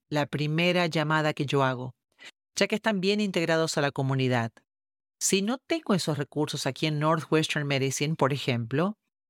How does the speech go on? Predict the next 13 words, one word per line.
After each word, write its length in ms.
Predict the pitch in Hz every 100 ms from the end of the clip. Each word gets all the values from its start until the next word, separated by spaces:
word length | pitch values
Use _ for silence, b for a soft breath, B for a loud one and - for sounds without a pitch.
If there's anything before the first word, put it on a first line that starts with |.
| _ -
¿cómo 360 | 247 269 254
le 160 | 214 175
ayudo 480 | 151 143 135 123 127
a 80 |
un 100 | 131
paciente 640 | 131 135 - 196 226 226 131
con 240 | 143 139
necesidades 720 | 139 135 135 151 151 175 185
de 100 | 160
vivienda 580 | 135 131 147 170 170 175 b _ _
o 100 | 143
problemas 480 | 139 139 143 135 139
legales? 640 | 127 127 120 131 131